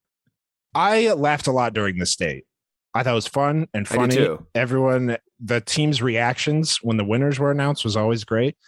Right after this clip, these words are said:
Speaker 1: I think it was the ideal physical competition day. Everybody sweats, everybody's enthusiastic, everybody's competitive.
Speaker 2: It's not dangerous, though.
Speaker 1: No one cracks a vertebrae.
Speaker 2: No one's getting D D T'd into cement.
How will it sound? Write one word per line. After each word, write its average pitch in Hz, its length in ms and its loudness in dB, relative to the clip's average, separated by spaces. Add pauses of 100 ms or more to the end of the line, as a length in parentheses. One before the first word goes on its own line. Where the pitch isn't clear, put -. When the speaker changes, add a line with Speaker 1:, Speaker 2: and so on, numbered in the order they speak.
(240)
Speaker 1:
I 147 40 0
think 143 140 0
it 139 40 2
was 127 100 0
the 120 100 0
ideal 139 460 2
physical 135 360 -2
competition 127 600 -2
day. 87 280 -4
Everybody 127 380 -2
sweats, 143 460 -2
everybody's 117 400 -2
enthusiastic, 120 800 -2
everybody's 101 280 -2
competitive. 127 440 0
Speaker 2:
It's 131 100 -2
not 131 220 0
dangerous, 123 500 0
though. 73 240 -6
Speaker 1:
No 143 180 0
one 143 200 0
cracks 139 360 -2
a 127 40 -2
vertebrae. 107 680 -2
Speaker 2:
No 131 220 2
one's 147 240 0
getting 156 320 0
D 135 160 0
D 135 160 2
T'd 135 280 0
into 127 200 0
cement. 120 640 -2